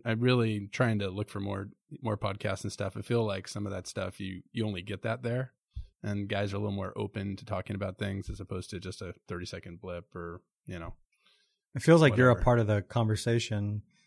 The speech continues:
Speaker 2: because, I mean,
Speaker 1: It does.
Speaker 2: there's, uh, dude, podcasts are so big now that you can type in just about any actor or topic and you're gonna be able to find something. Um, and people will get emotional, you know, just like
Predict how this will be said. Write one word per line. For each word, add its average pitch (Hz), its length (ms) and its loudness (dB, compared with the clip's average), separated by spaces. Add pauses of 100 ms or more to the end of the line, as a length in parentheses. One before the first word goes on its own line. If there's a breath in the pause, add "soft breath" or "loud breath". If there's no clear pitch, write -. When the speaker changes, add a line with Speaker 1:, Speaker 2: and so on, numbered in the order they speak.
(140)
Speaker 2:
because, 113 260 6
I 113 60 8
mean, 107 340 6
Speaker 1:
It 104 40 0
does. 104 140 0
Speaker 2:
there's, 110 380 8
uh, 101 600 0 (560)
dude, 113 200 0
podcasts 107 480 2
are 98 60 0
so 107 240 0
big 107 260 2
now 101 200 4
that 107 120 2
you 110 140 4
can 101 180 0
type 107 300 -2
in 101 180 2
just 107 240 0
about 101 500 2 (520 soft breath)
any 117 240 6
actor 127 680 4
or 107 60 2
topic 120 640 0
and 107 160 2
you're 107 100 2
gonna 113 160 4
be 107 140 4
able 107 160 2
to 101 120 0
find 101 460 0
something. 101 720 -2 (420)
Um, 101 300 0
and 104 80 -6
people 151 380 -2
will 127 140 2
get 117 160 6
emotional, 107 640 4 (140)
you 113 100 6
know, 110 100 6
just 110 220 0
like 107 220 2